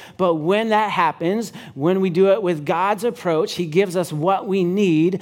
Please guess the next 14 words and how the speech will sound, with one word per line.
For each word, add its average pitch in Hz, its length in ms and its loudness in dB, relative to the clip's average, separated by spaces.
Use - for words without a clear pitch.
so - 180 -8
that 165 160 -2
that 151 200 -6
conflict 160 760 -4
doesn't 139 360 -6
hurt - 720 -10
as 120 220 -12
much. - 720 -16
And 127 120 -8
God 147 160 -6
also 185 280 -4
looks 165 260 -4
after 135 400 -6
you. 117 320 -16